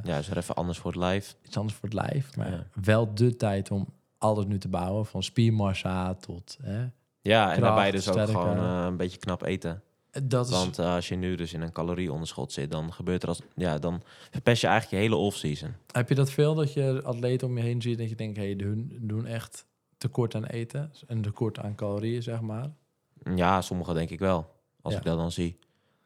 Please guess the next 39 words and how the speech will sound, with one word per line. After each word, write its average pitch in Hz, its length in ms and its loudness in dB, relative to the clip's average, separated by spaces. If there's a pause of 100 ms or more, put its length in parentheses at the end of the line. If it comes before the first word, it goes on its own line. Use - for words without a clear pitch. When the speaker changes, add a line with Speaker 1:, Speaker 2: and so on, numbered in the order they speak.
(140)
Speaker 1:
En 80 120 -4
dan 85 240 0
kan 80 160 0
je 80 60 0
dat 80 120 0
sowieso 87 340 0
zien, 82 220 -4
omdat 82 280 -2 (260)
ze - 140 -4
best 101 180 6
wel 98 100 2
hard 90 240 -2
trainen, 90 360 0
maar 80 280 -2 (440)
minimaal 95 720 0
aankomen 80 720 -2 (440)
in, 80 260 -2
eh, 76 260 -2 (400)
in - 100 -10
kracht - 280 4
of - 100 -4
in 87 120 0
massa. 107 420 0 (320)
Speaker 2:
Ja. 110 320 2
Speaker 1:
Ehm, 87 680 0 (1040)
ja, 87 400 2
dan 90 120 -6
denk 92 160 0
ik 101 60 0
van, 92 180 0
waar 92 160 2
zal 95 180 0
het 92 120 -2
aan 92 140 0
liggen? 107 180 0
Want 80 100 -6
je 82 80 -6
traint 101 260 -2
knijterhard. 87 580 -2